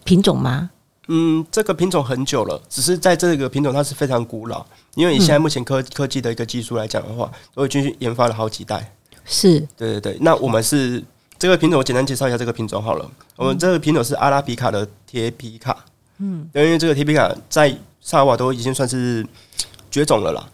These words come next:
Speaker 1: 哦，
Speaker 2: 对，对，
Speaker 1: 听说它是原生种，
Speaker 2: 原生种，
Speaker 1: 对不对？
Speaker 2: 对，对，对，对。
Speaker 1: 嗯。
Speaker 2: 所以它对于那种叶锈病的这种抵抗非常，非常差。
Speaker 1: 是。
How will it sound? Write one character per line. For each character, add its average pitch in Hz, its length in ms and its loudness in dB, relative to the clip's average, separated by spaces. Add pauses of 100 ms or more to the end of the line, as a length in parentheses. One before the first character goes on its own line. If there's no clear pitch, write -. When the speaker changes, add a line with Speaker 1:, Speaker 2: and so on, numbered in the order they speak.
(400)
Speaker 1:
哦， 240 500 2
Speaker 2:
对， - 80 -4
对， - 20 -
Speaker 1:
听 254 100 8
说 262 120 6
它 262 100 4
是 254 140 4
原 196 240 8
生 214 260 6
种， 180 200 4
Speaker 2:
原 139 100 6
生 175 140 4 (100)
种， 117 220 4
Speaker 1:
对 120 100 0
不 120 60 0
对？ 113 120 0
Speaker 2:
对， - 20 -
对， 110 160 -2
对， - 0 -
对。 214 120 0
Speaker 1:
嗯。 170 380 4
Speaker 2:
所 - 160 -6
以 147 60 0
它 165 180 2
对 156 240 2
于 135 80 2
那 143 100 4
种 110 380 0 (200)
叶 147 180 4
锈 123 240 2
病 117 260 -4 (160)
的 117 140 -2
这 127 60 -2
种 127 120 2
抵 104 160 -12
抗 113 200 -4
非 123 200 -4
常， 110 160 -2
非 117 120 -2
常 104 140 -2
差。 104 320 -8 (680)
Speaker 1:
是。 175 260 2